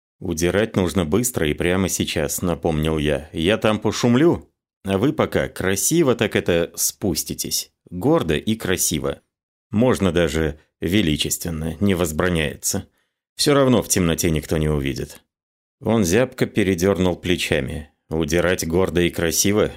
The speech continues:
Так не бывает». «Вы покажете, — сказал я, — что бывает.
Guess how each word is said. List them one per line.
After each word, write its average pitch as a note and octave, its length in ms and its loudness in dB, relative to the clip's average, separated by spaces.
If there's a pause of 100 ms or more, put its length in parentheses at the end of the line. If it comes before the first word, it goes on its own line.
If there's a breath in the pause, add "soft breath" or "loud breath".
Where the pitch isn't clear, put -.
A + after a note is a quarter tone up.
(160)
Так A#2 280 -4
не F2+ 120 2
бывает». D#2 760 0 (800)
«Вы G2+ 260 0
покажете, — F#2 720 0
сказал E2 420 0
я, — D2+ 220 0
что - 220 -2
бывает. E2+ 580 0